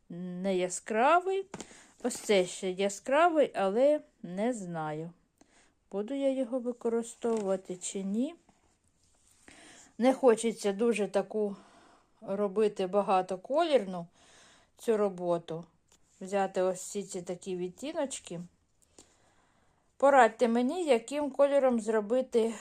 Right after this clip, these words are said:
ось цей чайник. Бо тут буде чайник, чашка, ще деякі елементи будуть таким кольором. І, ну, не видно його зовсім.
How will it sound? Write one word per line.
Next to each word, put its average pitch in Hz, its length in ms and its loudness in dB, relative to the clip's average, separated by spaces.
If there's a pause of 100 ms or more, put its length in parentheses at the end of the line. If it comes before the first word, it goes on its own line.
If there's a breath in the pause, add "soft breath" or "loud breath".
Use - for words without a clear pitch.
(580 loud breath)
ось 208 200 -6
цей 214 260 0
чайник. 170 640 -4
Бо 185 120 -8
тут 196 200 -4
буде 170 340 -4
чайник, 302 680 0
чашка, 285 680 0 (520 soft breath)
ще 311 300 -4
деякі 247 680 6
елементи 233 680 2
будуть 208 380 -2
таким 208 360 -4
кольором. 196 680 -2
І, 214 300 -8 (100)
ну, 226 420 -6
не 220 200 -2
видно 165 440 -6
його 170 320 -6
зовсім. 233 720 -4